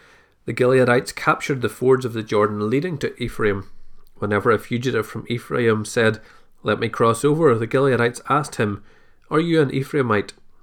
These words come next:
If he answered no, they told him, "Please say Shibboleth." If he said Sibboleth,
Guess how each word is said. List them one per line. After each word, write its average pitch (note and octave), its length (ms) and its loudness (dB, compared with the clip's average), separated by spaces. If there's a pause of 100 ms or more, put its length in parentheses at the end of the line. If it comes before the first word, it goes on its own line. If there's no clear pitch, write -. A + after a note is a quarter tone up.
(300)
If A#2 100 -4
he A2+ 80 -2
answered G2+ 320 -2
no, B2 260 4
they B2+ 120 2
told A2+ 300 -2
him, A2+ 200 -2 (340)
"Please G3+ 320 2
say B2+ 240 2
Shibboleth." C3+ 760 0 (300)
If - 200 -2
he A#2+ 120 -6
said A2 300 0
Sibboleth, D3 560 2